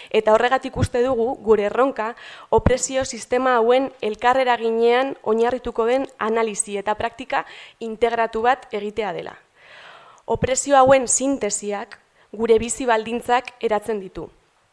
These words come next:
Emakume beltz bezala, feminismo beltza, feminismo beltz guztiok pairatzen ditugun aldibereko opresio multiplei aurre egin behar dien mugimendu politiko logikotzat hartzen dugu.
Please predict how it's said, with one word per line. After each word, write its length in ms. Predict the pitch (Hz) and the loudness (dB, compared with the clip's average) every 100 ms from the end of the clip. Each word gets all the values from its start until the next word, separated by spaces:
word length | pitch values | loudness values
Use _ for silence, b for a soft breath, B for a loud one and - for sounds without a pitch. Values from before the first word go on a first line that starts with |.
| _ B B B | _ B B B
Emakume 440 | 233 240 247 294 277 | 4 4 6 4 4
beltz 160 | 269 | 2
bezala, 540 | 254 220 262 254 226 - | 0 0 4 4 4 0
feminismo 560 | 220 208 214 240 247 233 | -2 -2 -2 0 2 4
beltza, 460 | 240 247 214 226 | 2 0 -4 -4
feminismo 640 | - 220 208 220 233 254 240 | -4 -8 -6 -6 -4 2 2
beltz 480 | 214 233 233 - - B B - | 4 2 0 -10 -20 B B -14
guztiok 640 | 240 - - 247 247 247 - _ | -14 -12 -2 0 2 0 -12 _
pairatzen 680 | 220 214 220 220 247 240 233 - | -2 2 2 2 0 0 -2 -8
ditugun 540 | 214 226 226 233 247 240 | -6 -4 -2 -4 -6 -2
aldibereko 640 | 220 214 240 247 240 254 233 | 0 2 4 6 8 6 6
opresio 540 | 214 220 226 - 247 220 | 6 4 0 2 2 2
multiplei 720 | 226 254 247 220 208 202 285 B B B | 2 -2 -2 -6 -4 -2 -4 B B B
aurre 300 | 214 226 247 | 6 6 6
egin 180 | 233 233 | 2 0
behar 220 | 233 214 214 | 2 2 0
dien 160 | 220 | 0
mugimendu 520 | 208 202 214 233 240 226 | 0 -2 0 -2 -2 -2
politiko 480 | 214 214 208 - 190 | -4 -4 -6 -4 -4
logikotzat 800 | 220 220 254 240 254 - 294 - b b b - | -2 -2 -2 0 0 2 -2 -4 b b b -10
hartzen 380 | 208 - 208 196 | -10 -6 -6 -6
dugu. 220 | 160 | -10